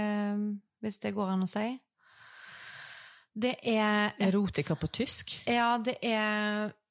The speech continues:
Speaker 1: min morfars, eh, tolkning av et minoisk, kretisk, hieroglyfisk,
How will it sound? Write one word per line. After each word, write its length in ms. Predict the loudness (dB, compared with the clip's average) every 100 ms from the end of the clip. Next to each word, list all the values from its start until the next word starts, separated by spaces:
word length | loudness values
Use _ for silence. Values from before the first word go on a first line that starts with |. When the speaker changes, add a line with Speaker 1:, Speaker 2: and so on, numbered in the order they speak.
| _
Speaker 1:
min 280 | -4 -2 0
morfars, 880 | -2 -2 -6 -8 -8 -6 -4 -4 -4
eh, 640 | -4 -4 -4 -6 -6 -6 -8 -10
tolkning 720 | -8 -6 -6 -10 -6 -4 -4 -8
av 540 | -6 -4 -4 -6 -10 -18 -14
et 340 | -14 -12 -14 -8
minoisk, 1000 | -4 -2 0 -2 -2 -4 -6 -4 -6 -10
kretisk, 840 | -14 -10 -8 -10 -6 -4 -4 -6 -12
hieroglyfisk, 1400 | -14 -10 -8 -6 -8 -8 -8 -10 -10 -8 -4 -4 -6 -10